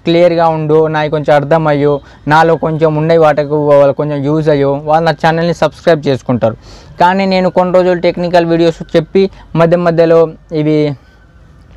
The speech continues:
ఆ, కొన్ని foundation నుంచి money ఎట్లా ఎర్న్ చేయాలి, లేదా, ఆ, గ్రూపింగ్ మేనేజ్మెంట్ అంటే ఏంటిది, అలాగే నేను కొన్ని వేరే వీడియోస్ అప్‌లోడ్ చేసినా అనుకోండి, వాళ్ళ కొన్ని రోజుల తర్వాత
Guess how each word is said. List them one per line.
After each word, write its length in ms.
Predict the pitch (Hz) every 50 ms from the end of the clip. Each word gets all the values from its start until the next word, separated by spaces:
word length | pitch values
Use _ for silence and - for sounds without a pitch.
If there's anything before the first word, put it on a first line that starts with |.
| - _ - - - - - 151
ఆ, 20 | 147 143 135 131 - - - - - - - - - - -
కొన్ని 220 | 165 170 175 175 170 165 -
foundation 440 | 160 156 165 170 175 - 185 165 165 160
నుంచి 160 | 156 - 170 160 151 147
money 140 | 147 151 151 147
ఎట్లా 160 | - 151 143 143
ఎర్న్ 120 | 139 131 - 147
చేయాలి, 340 | 143 143 139 135 139 143 143 139 143
లేదా, 200 | 143 139 147 147 160 - - - - - - 131
ఆ, 40 | 135 139 139 139 135 135 135 131 131 120 - - - - - - 156 147 139
గ్రూపింగ్ 380 | 139 160 175 170 - 180 175 165
మేనేజ్మెంట్ 520 | 165 156 156 156 151 139 139 147 147 143 135 139
అంటే 180 | 139 135 123 147 139
ఏంటిది, 320 | 135 139 127 139 135 135 139 135
అలాగే 220 | 143 156 151 160 160
నేను 140 | 160 151 - -
కొన్ని 180 | 180 190 190 185 170
వేరే 160 | 180 185 190 196 185
వీడియోస్ 260 | 180 175 175 170 - -
అప్‌లోడ్ 260 | - - 175 170 160 147
చేసినా 260 | 151 156 151 - 175 165 156
అనుకోండి, 360 | 147 123 - 135 127 123 120 120 117 - - - - - - - -
వాళ్ళ 140 | 165 175 185 - -
కొన్ని 160 | 185 190 190 185
రోజుల 200 | 190 185 196 190 180
తర్వాత 180 | 185 175 165